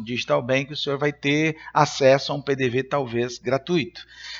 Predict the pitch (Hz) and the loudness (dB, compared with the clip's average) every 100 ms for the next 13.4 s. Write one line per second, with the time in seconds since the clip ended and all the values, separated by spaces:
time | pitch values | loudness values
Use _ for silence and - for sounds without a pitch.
0 | - 107 110 113 110 107 107 123 117 120 | -6 0 4 6 4 4 4 2 2 4
1 | 131 127 135 - 180 160 104 113 113 117 | 2 2 -6 0 0 0 -2 0 0 2
2 | 139 147 135 - - 185 185 - 180 160 | 4 6 4 0 0 0 2 10 12 12
3 | - - 113 95 - - 127 120 127 135 | 6 -4 -4 -6 -10 -6 0 2 0 0
4 | 139 143 143 135 131 139 131 131 - 151 | 0 2 4 4 4 0 0 -4 -6 -6
5 | 170 127 117 - 139 135 - 143 151 156 | -4 -4 -4 -2 0 0 6 8 8 6
6 | 147 - 147 143 135 139 147 143 143 151 | -2 0 0 0 -2 6 8 8 2 4
7 | 214 269 226 165 165 185 156 151 139 143 | 2 2 -4 4 6 6 4 2 2 4
8 | 135 123 - 143 147 135 123 123 117 123 | 4 4 2 0 0 -2 -2 -2 2 4
9 | 123 104 185 214 - 107 - - - - | 4 0 -2 -2 0 -2 -4 -20 -18 -16
10 | - 135 131 135 139 165 - - 165 - | -2 6 8 8 8 4 0 4 4 8
11 | 165 147 156 - 190 220 180 156 160 147 | 6 6 -4 4 4 4 2 4 4 4
12 | 160 156 156 147 143 135 143 143 143 123 | 0 -2 0 2 2 2 0 0 -2 0
13 | 135 156 - 139 | 4 4 2 -10